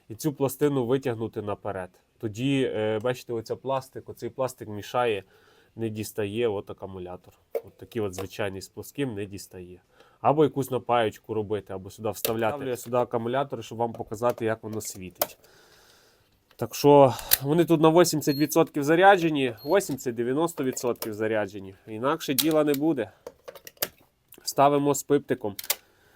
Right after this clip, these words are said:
Ось так. Закриваємо. Це назад.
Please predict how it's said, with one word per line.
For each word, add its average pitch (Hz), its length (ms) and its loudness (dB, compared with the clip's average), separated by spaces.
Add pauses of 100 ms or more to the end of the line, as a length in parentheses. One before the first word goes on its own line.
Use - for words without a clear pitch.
(440)
Ось 123 220 -6
так. 110 440 -2
Закриваємо. 113 1080 0
Це 135 180 -2
назад. 135 540 2